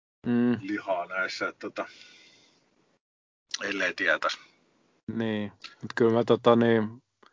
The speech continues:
Speaker 1: kyllä si-, kyllä siinä sit kriittisimmät, eli viittaan nyt tähän mun kaksitoistavuotiaaseen sulkapallokaveriin, niin tota,
Speaker 2: Niin.
Speaker 1: hän kyllä bongaa heti, jos siellä on yritetty jotain,
Speaker 2: Ah,
Speaker 1: jotain
Speaker 2: okei, joo.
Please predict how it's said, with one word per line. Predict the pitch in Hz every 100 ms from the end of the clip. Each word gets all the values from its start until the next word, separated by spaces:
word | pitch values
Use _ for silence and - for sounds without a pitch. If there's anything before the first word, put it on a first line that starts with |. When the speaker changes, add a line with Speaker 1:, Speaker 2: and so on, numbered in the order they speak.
| _ - - _
Speaker 1:
kyllä | - 113
si-, | 113 - -
kyllä | - 110
siinä | 98 110
sit | 104 107 - - - - _ _ _ _ _ - 127 - - -
kriittisimmät, | 135 117 - 110 110 104 107 -
eli | 123 101 101 98
viittaan | 107 101 - 104
nyt | 101 - _ _
tähän | 110 104 98 98 95 - _ _ _ _ _ -
mun | 104
kaksitoistavuotiaaseen | - 95 - 104 - 104 101 107 107 107
sulkapallokaveriin, | 95 120 110 110 - 95 92 - 95 90 92 90 85 87
niin | 95 98
tota, | 98 - 98 -
Speaker 2:
Niin. | 113 107 - - - - _ _ _
Speaker 1:
hän | - 110 101
kyllä | 90 87 - _ _ -
bongaa | 117 110 104 98 98
heti, | 90 95 -
jos | 92 90 -
siellä | 92 87
on | 90
yritetty | 92 92 85 92 - 101
jotain, | 98 101 104 101 - _ _
Speaker 2:
Ah, | - 101 -
Speaker 1:
jotain | 107 - 101
Speaker 2:
okei, | 101 85
joo. | 85